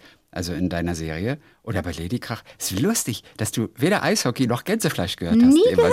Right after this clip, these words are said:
Speaker 2: gehört.
Speaker 1: Ist ja Hammer.
Speaker 2: So, und zum Schluss hatte ich noch aufgeschrieben, dass es wohl, ah, ich weiß nicht, ob das dann Werbung ist, wenn ich dir jetzt einen Süßigkeitenhersteller nenne. Ist das egal?
Speaker 1: Ja, es ist, ja, gut, es ist wichtig für die Geschichte, dann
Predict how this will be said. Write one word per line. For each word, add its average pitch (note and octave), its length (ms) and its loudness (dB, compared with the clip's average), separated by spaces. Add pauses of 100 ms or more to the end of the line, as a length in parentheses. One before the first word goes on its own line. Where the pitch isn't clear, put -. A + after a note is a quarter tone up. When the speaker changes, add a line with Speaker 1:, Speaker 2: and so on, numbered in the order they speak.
(140)
Speaker 2:
gehört. A#3 280 0 (280)
Speaker 1:
Ist - 80 -20
ja C#3 60 -18 (200)
Hammer. D#3 320 2 (580)
Speaker 2:
So, B3 140 4
und B3 140 4
zum A#3+ 100 4
Schluss D#4 220 2
hatte F#4 120 2
ich F#4 80 4
noch E4+ 120 0
aufgeschrieben, C#4 720 2 (380)
dass A3 160 2
es G#3 160 2
wohl, G#3+ 360 4 (280)
ah, - 60 -14 (140)
ich - 140 -16
weiß - 120 -12
nicht, - 180 -14
ob - 80 -20
das - 180 -8
dann G3 160 -6
Werbung G3 320 0
ist, F3+ 160 -2
wenn F#3 80 -2
ich F#3 120 -4
dir F#3+ 100 0
jetzt F#3 200 0
einen F#3 160 -2
Süßigkeitenhersteller F3 1160 -2
nenne. D#3+ 400 -4 (320)
Ist - 100 -6
das F3+ 120 -2
egal? F3 460 0
Speaker 1:
Ja, C#3+ 140 2
es D#3 80 2
ist, D#3+ 160 -2 (280)
ja, B2 300 -4
gut, D3 160 0
es C#3+ 80 2
ist B2+ 240 -2
wichtig C3 400 0
für - 80 -2
die G#2+ 100 -2
Geschichte, B2 400 -2
dann C3+ 200 2